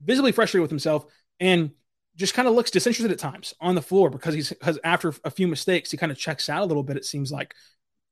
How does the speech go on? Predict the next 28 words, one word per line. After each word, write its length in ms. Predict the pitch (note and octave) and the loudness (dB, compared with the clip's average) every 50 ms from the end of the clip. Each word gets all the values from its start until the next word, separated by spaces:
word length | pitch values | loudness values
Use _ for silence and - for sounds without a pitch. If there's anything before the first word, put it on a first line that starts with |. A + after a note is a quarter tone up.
| _ _ _ _ _ _ _ _ _ _ - | _ _ _ _ _ _ _ _ _ _ -6
Four 200 | F#3 G#3 A#3+ A#3 | 0 2 2 2
points, 340 | A#3 A3+ A3+ G#3 D#3 - - | 4 2 2 2 2 -2 -6
seven 300 | - - G#3 F#3+ G3+ G3+ | -2 0 0 0 2 2
rebounds, 240 | F#3+ F3+ D#3 C#3 D3+ | 0 0 0 0 -2
an 60 | C#3 | -4
assist, 320 | - - G3+ F#3+ - - | -4 -4 -4 -4 -4 -4
a 60 | C#3 | -6
block, 300 | C#3+ E3 E3+ E3 D3+ - | -2 2 2 2 2 0
three 140 | - E3+ E3 | -4 -4 -4
steals 260 | - - E3+ E3 D3+ | -2 -2 -4 -4 -2
in 60 | D#3+ D3 | -4 -4
this 100 | B2+ - | -4 -2
game 240 | E3+ E3 D3+ B2 - _ _ _ _ _ _ | -2 -2 -2 -2 -6 _ _ _ _ _ _
throughout 160 | - E3+ D#3+ | 0 0 0
those 140 | - E3 C#3 | 2 0 -4
twenty-five 320 | - - E3+ D3+ D#3+ D3+ D#3 | -2 -4 -4 0 0 0 0
minutes. 300 | E3+ D#3 - - - _ _ _ _ _ _ _ _ _ _ _ _ _ _ _ _ _ _ _ _ _ _ _ | 0 -2 -4 -6 -12 _ _ _ _ _ _ _ _ _ _ _ _ _ _ _ _ _ _ _ _ _ _ _
And 180 | - G#3 G3+ F3 | 0 2 2 2
defenses 460 | C#3+ G#3 C4 C4 C4+ D#4 - - A#3 | 4 4 2 4 4 2 0 0 -2
just 160 | A#3+ A3 - | -2 -2 0
simply 240 | - B3+ A#3+ C4 B3 | 2 0 2 2 2
stopped 460 | - - - - A3+ A3 A#3+ - - | 2 2 2 2 2 2 2 0 0
defending 420 | - G3 - - G3+ C4+ E4+ G4 E4 | -2 0 2 2 2 2 4 2 2
him. 160 | G3+ - - | 0 -2 -4
They 80 | D#3 D#3 | -4 -2
stopped 460 | - - - - C4 C#4+ - E3 C3+ | -2 2 2 2 2 2 -2 -2 0
guarding 380 | D#3+ F3 A3+ C#4+ F4 G4+ F4 | 2 4 4 4 4 4 2
him 280 | A#3 G#3 - - - | 2 0 -2 -4 -10